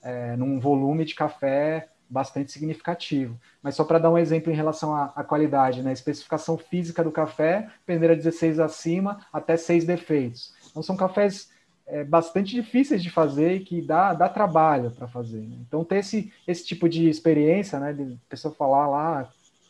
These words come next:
"Provei esse café, tá lá, o meu café tá nessa cápsula", né? E, às vezes, também essa visão de pertencimento, de saber que, é, não é uma fazenda única. Hoje ele faz parte de um programa global,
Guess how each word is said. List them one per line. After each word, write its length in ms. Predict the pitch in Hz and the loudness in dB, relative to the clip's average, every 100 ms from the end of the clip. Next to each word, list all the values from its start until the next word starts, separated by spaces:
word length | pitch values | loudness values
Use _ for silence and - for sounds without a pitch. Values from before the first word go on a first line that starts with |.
| _ _ _ _ | _ _ _ _
"Provei 360 | 139 143 123 151 | -2 0 4 2
esse 140 | 156 | 2
café, 440 | - 147 - 147 151 | -6 -8 -2 0 0
tá 160 | 151 | 0
lá, 260 | 139 143 165 | 0 2 2
o 20 | |
meu 140 | 160 156 | 0 -2
café 240 | 143 165 | -4 -4
tá 120 | 165 | -2
nessa 300 | 151 170 170 | -4 -4 -6
cápsula", 580 | - 147 156 - - 123 | -4 -4 -4 -6 -10 -10
né? 160 | 135 131 - - | -10 -14 -20 -4
E, 60 | 143 | -2
às 140 | 135 | 4
vezes, 400 | 180 185 175 - _ - | 2 2 -6 -10 _ -2
também 220 | 156 165 | 2 4
essa 180 | 175 175 | 4 2
visão 240 | 165 165 | 2 2
de 80 | 165 | 2
pertencimento, 920 | 170 165 175 170 175 151 160 160 - - _ _ | 2 2 2 0 -2 2 2 0 -6 -20 _ _
de 140 | 127 139 | -12 -8
saber 460 | - 151 147 170 | -2 0 4 4
que, 400 | 170 160 151 131 _ _ - | 2 -4 -4 -6 _ _ -10
é, 260 | 135 131 135 | -6 -4 -2
não 180 | 143 151 | 0 0
é 60 | |
uma 120 | 175 | 0
fazenda 640 | 170 165 143 147 147 139 139 | 2 2 2 -2 0 -2 -2
única. 420 | 139 139 131 123 | -2 0 -2 -4
Hoje 220 | 123 131 147 | -6 -4 -2
ele 100 | 160 | -2
faz 300 | 160 151 - | -2 -4 -2
parte 420 | 143 170 - 165 | 0 0 -2 -6
de 140 | 160 | -4
um 280 | 175 180 175 | -4 -4 -6
programa 520 | - 160 139 160 170 | 0 0 2 0 0
global, 640 | 160 190 175 175 175 120 | 0 4 6 8 6 0